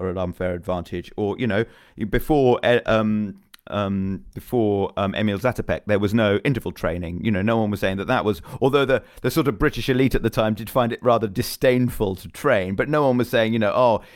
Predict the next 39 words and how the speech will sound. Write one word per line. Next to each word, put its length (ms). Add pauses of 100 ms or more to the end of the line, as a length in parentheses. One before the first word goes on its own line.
you 80
know, 100
running's 520
lost 260
its 140
soul 340
then." 420 (260)
But 140
I 140
sort 540
of, 160
you 180
know, 80
you're 360
asking 300
the 60
question, 460
"Has 200
running 420
lost 220
its 120
soul?" 340 (420)
And 140
I, 260 (440)
I 180
sort 240
of 60
feel 240
like 220
this 280
is 140
a 80
step 420
too 220
far. 420
Do 140
you 20
remember 300
swimming 800